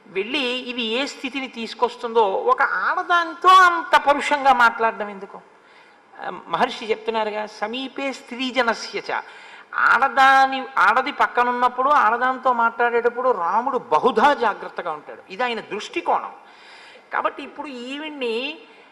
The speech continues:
"ఏమిటా తప్పుడు మాటలు?" అనొక మాట అంటే ఈవిడ మనసు ఎలా విరుగుతుందో,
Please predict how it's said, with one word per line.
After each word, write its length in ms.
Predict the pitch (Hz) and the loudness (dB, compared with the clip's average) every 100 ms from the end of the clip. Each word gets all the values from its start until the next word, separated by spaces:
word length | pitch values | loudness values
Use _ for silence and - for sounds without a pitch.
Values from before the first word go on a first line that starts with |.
| - _ _ 143 147 | -20 _ _ -20 -6
"ఏమిటా 340 | 202 285 277 | -6 -2 -4
తప్పుడు 400 | - 190 - 277 | -2 -4 -4 -4
మాటలు?" 580 | 262 180 - 113 - - _ _ _ _ | -2 -2 -4 -14 -16 -20 _ _ _ _
అనొక 240 | 220 247 254 | 0 2 2
మాట 380 | 214 226 262 | 4 4 4
అంటే 720 | 294 277 294 277 226 220 269 | 0 0 2 6 6 6 2
ఈవిడ 580 | 254 190 220 247 254 240 | -2 -8 -6 -4 -2 0
మనసు 560 | 208 170 180 240 247 339 | 0 2 2 2 0 -4
ఎలా 460 | 214 147 165 220 | -4 0 6 8
విరుగుతుందో, 920 | 254 247 247 240 233 185 185 160 - | 8 6 2 2 -2 2 6 6 2